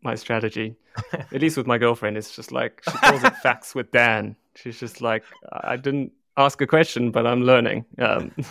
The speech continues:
Speaker 1: <laughs> I'll just tell her random stuff. But, uh,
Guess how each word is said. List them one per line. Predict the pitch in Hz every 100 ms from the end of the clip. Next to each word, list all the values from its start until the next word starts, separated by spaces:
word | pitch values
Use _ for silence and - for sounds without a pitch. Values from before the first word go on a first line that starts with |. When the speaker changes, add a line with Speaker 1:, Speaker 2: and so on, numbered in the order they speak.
| - 156
Speaker 1:
<laughs> | - - -
I'll | 143
just | 123 -
tell | 113
her | 110
random | 110 110 110
stuff. | - 117 - - - - - _ - - _ _ _
But, | 131 120
uh, | 113 117